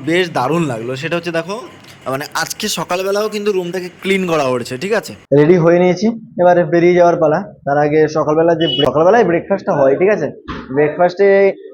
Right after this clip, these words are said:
কি কি আইটেম রয়েছে এনাদের সেটাই দেখাচ্ছি। আমাদের বাঙালির সব থেকে যেটা প্রিয় জিনিস লুচি, তার সঙ্গে তরকারি, ঠিক আছে? আর এগুলো পুরোপুরি লিমিটেড, ঠিক আছে?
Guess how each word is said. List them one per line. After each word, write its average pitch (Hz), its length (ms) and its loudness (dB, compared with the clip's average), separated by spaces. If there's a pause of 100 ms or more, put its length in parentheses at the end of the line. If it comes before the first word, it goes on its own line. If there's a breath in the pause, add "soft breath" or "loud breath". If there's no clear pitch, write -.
(120)
কি 190 180 -6
কি 214 80 2
আইটেম 196 360 4
রয়েছে 180 300 2
এনাদের 160 340 -2
সেটাই 151 280 -2
দেখাচ্ছি। 131 720 -4 (540)
আমাদের 156 580 2 (180)
বাঙালির 151 460 0
সব 147 160 -6 (100)
থেকে 165 180 -2
যেটা 165 140 -2
প্রিয় 160 380 2
জিনিস 165 300 -4 (220)
লুচি, 175 520 -2
তার 151 120 0
সঙ্গে 175 220 -6
তরকারি, 131 440 -2
ঠিক 196 140 0
আছে? 147 500 -8 (260)
আর 143 240 4
এগুলো 190 260 2
পুরোপুরি 247 300 0
লিমিটেড, 180 480 2
ঠিক 156 200 -8
আছে? 214 200 -2